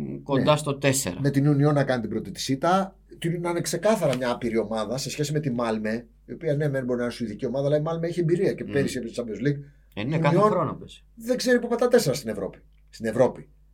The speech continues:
Speaker 2: Λοιπόν, και φάνηκε η απειρία της, επειδή την είδα και την προηγούμενη αγωνιστική στην Πράγκα, όπου έπαιξε Union.
Speaker 1: Ναι.
Speaker 2: Παίζει καλά, παίζει καλά, παίζει καλά. Χάνει ένα, χάνει δύο, χάνει τρία, χάνει πέντε.
Speaker 1: Πάρε να έχεις.
Speaker 2: Της βάζει τον γκολ Μπράγκα,
Speaker 1: Ναι, ναι.
Speaker 2: finito la musica.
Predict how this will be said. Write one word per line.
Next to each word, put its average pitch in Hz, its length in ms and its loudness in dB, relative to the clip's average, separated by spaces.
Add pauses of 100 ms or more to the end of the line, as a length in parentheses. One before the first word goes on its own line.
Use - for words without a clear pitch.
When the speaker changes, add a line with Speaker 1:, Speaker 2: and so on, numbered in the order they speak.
(260)
Speaker 2:
Λοιπόν, 123 220 -8
και 156 120 2
φάνηκε 147 680 2 (240)
η 123 120 -6
απειρία 117 540 0
της, 147 160 -8
επειδή 147 220 -4
την 127 140 -6
είδα 156 100 -4
και 160 100 -6
την 139 80 -4
προηγούμενη 156 320 -2
αγωνιστική 123 480 -8
στην 185 140 -8
Πράγκα, 143 440 -4 (280)
όπου - 200 -6
έπαιξε 180 240 -4 (100)
Union. 202 240 0 (600)
Speaker 1:
Ναι. 95 240 -8
Speaker 2:
Παίζει 143 220 0
καλά, 127 340 -2
παίζει 139 240 -4
καλά, 117 280 -2
παίζει 113 220 -6
καλά. 110 280 -4
Χάνει 127 280 -4
ένα, 120 160 -6
χάνει 113 220 -6
δύο, 110 160 -2
χάνει 107 200 -8
τρία, 113 200 -4
χάνει 110 160 -4
πέντε. 110 420 2 (160)
Speaker 1:
Πάρε 101 200 -4
να 92 140 -6
έχεις. - 260 -18 (380)
Speaker 2:
Της 120 140 -4
βάζει 135 160 4
τον 123 80 -2
γκολ 113 140 -2
Μπράγκα, 143 280 4
Speaker 1:
Ναι, 92 60 -4
ναι. 90 100 -8
Speaker 2:
finito 117 280 -2
la 110 40 -2
musica. 104 360 -6